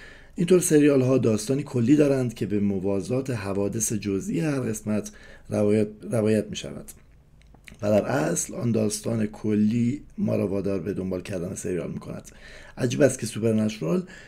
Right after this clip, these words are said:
با آن همه خصاصتی که در روایت داستان کلی به خرج داده، چطور این همه هوادار پیدا کرده؟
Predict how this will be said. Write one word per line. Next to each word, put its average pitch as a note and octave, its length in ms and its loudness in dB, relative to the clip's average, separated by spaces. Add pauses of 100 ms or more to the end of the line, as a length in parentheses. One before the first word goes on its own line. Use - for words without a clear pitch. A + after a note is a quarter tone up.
(140)
با D3 100 2
آن D#3 160 2
همه B2 220 2
خصاصتی B2 680 -2
که B2 100 0
در A#2+ 140 0
روایت A#2 360 2
داستان A#2+ 420 -2
کلی A#2+ 300 0
به B2+ 80 -2
خرج B2 340 -2
داده، B2+ 180 0
چطور D#3 360 0
این A#2+ 120 4
همه G#2 180 2
هوادار G#2 440 0
پیدا G#2 240 -6
کرده؟ A2+ 400 -10